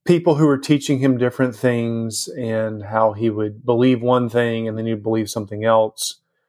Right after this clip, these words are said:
And just trying to navigate to, well, what is the truth of the gospel and the truth of the Bible? And that, that can be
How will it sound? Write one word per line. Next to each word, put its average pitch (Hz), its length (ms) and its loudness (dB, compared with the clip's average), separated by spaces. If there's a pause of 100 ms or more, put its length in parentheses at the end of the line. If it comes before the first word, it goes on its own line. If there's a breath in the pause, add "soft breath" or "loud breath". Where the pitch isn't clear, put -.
(400)
And 123 100 -4
just 180 180 2
trying 254 160 0
to 180 60 0
navigate 135 720 0
to, 120 520 -2
well, 123 200 0
what 165 220 2
is 175 140 0
the 139 80 0
truth 143 360 0
of 123 100 -2
the 117 80 -2
gospel 123 540 0
and 113 80 -10
the 110 60 -12
truth 120 280 -6
of 117 100 -6
the 110 80 -4
Bible? 120 480 -2
And 113 240 -8
that, 127 140 -6
that 139 180 0
can 156 100 -4
be 135 280 0